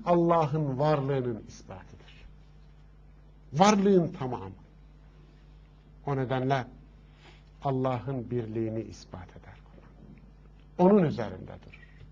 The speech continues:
Varlığının değil. Varlık Allah'ın varlığının ispatıdır. Üç tuğlayı üst üste görseniz yoldan giderken zihniniz ilk anda "Bunu buraya kim koydu?" mu dersiniz? Allah Allah.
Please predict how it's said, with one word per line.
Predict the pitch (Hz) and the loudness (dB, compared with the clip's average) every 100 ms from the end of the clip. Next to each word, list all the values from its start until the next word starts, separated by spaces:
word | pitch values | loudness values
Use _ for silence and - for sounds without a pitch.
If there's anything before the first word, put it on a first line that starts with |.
| - - | -20 -6
Varlığının | 135 135 123 120 110 104 101 | -2 -2 -2 -8 -8 -12 -14
değil. | 95 - - - - - - - | -18 -20 -20 -20 -20 -20 -20 -16
Varlık | 123 160 202 180 208 359 - - | -2 4 6 6 4 2 -2 -4
Allah'ın | 156 147 143 131 139 123 | -2 0 -2 -2 -6 -4
varlığının | 123 123 110 113 110 104 | -4 -4 -4 -8 -8 -10
ispatıdır. | 120 - 113 104 113 - - - - - - | -14 -16 -14 -14 -14 -14 -16 -20 -20 -20 8
Üç | 311 349 - | 8 8 2
tuğlayı | - 214 185 185 185 | -4 2 6 6 6
üst | 202 254 - - | 4 0 -4 -8
üste | 180 - 165 | -8 -4 0
görseniz | 175 175 - 165 160 139 | 2 2 0 -2 -2 -2
yoldan | 160 175 156 147 147 | 0 2 0 -2 -2
giderken | 175 135 127 160 190 240 - - - - - - - - - - | -2 -2 -2 -4 -4 -8 -18 -20 -20 -20 -20 -20 -20 -20 -20 -10
zihniniz | 160 226 349 208 320 339 392 359 392 415 | -2 6 6 8 4 6 4 2 -4 0
ilk | 370 - - | 0 -2 -8
anda | 135 120 110 98 - - - - - | -6 -4 -6 -10 -16 -20 -20 -20 -14
"Bunu | 180 208 185 160 | -4 0 2 2
buraya | 180 185 185 | 2 2 0
kim | 185 208 | -4 -8
koydu?" | 175 156 139 135 | -6 -4 -4 -4
mu | 135 131 | -6 -4
dersiniz? | 147 185 175 - 180 226 - - - - - - 202 - 160 | -2 -2 -6 -10 -10 -10 -12 -12 -12 -14 -20 -20 -20 -14 -8
Allah | 165 160 147 | -6 -4 -4
Allah. | 143 135 131 | -6 -6 -10